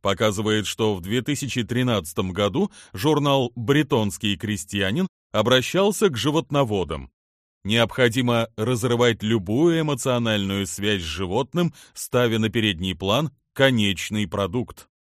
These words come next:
К такому же подходу призывает обозрение профессиональных производителей мяса, которое цитирует Скотт Плаус из Уэслианского университета. Дать понять потребителю, что ребрышки ягненка,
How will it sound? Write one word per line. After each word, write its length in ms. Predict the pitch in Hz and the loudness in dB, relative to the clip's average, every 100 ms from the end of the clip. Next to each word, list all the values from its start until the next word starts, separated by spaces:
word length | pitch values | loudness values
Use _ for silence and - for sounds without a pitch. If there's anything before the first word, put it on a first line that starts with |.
| _ _ - | _ _ -20
К 80 | - | 0
такому 420 | 131 117 120 120 | 0 2 2 2
же 140 | 117 | 0
подходу 480 | 113 110 - 131 156 | 2 0 0 0 0
призывает 580 | 165 160 123 120 147 160 | 0 2 2 4 2 2
обозрение 640 | 147 117 120 135 156 151 | 0 0 0 0 0 0
профессиональных 920 | - 139 139 - 120 101 113 147 - | 0 -2 -2 0 -2 0 -2 -2 -4
производителей 840 | - 139 104 120 127 147 160 165 165 | -2 -2 2 0 0 -2 0 0 0
мяса, 440 | 196 151 104 85 - - - | 0 -2 -2 -6 -8 -20 -2
которое 420 | 120 120 107 107 | 0 2 2 2
цитирует 640 | 87 117 131 156 185 151 | 0 -4 0 2 2 2
Скотт 440 | - - 120 82 - | -4 -2 -2 -2 -4
Плаус 520 | 104 110 175 190 - _ - | 0 2 2 0 -4 _ -4
из 280 | 202 175 _ - | -4 -4 _ -6
Уэслианского 1000 | 127 180 - 185 131 135 147 - 147 151 | 0 0 2 4 4 2 -2 -4 -2 0
университета. 920 | 147 143 139 - 131 107 80 73 - _ _ _ _ _ | 0 0 -2 -4 -6 -4 -6 -8 -16 _ _ _ _ _
Дать 460 | 82 82 123 175 - | -8 0 2 2 0
понять 420 | 127 117 131 120 | 0 2 0 0
потребителю, 760 | 123 113 104 95 95 143 170 - - _ | -2 0 -2 -2 -2 0 0 -2 -20 _
что 240 | - 123 | -2 0
ребрышки 500 | 117 190 185 175 - | 4 2 2 0 0
ягненка, 760 | 156 117 110 107 104 95 147 | 0 2 0 0 0 0 -4